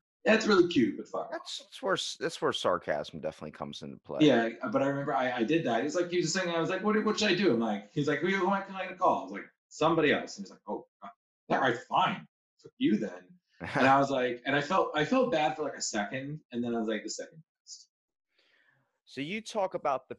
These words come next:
Speaker 2: paranormal stuff that goes on in your podcast. Now, I know you guys talk about all the types of things. Like, you can just, we can handle New York alone. Like, that's gonna be so many episodes.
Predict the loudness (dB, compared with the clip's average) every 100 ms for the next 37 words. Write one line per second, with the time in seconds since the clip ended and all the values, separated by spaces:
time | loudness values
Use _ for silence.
0 | _ -4 -2 -2 -4 -4 -2 -2 -4 -6
1 | -12 _ -20 -8 -4 -4 -6 -8 -6 -8
2 | -6 -4 -4 -4 -8 -8 -2 0 0 -4
3 | -12 -12 -14 -18 -12 -10 -8 -8 -6 -4
4 | -2 0 0 -2 -4 -6 -6 -4 -4 -2
5 | 0 -2 -2 -2 -4 -8 -8 -8 -8 -14
6 | -12 -10 -10 -12 -14 -14 -14 -14 -16 -16
7 | -14 -10 -10 -6 -6 -6 -6 -4 -2 0
8 | 0 -2 -2 -2 -2 -6 -8 -8 -8 -8
9 | -10 -12 -14 -6 -6 -4 -6 -6 -6 -8
10 | -6 -6 -6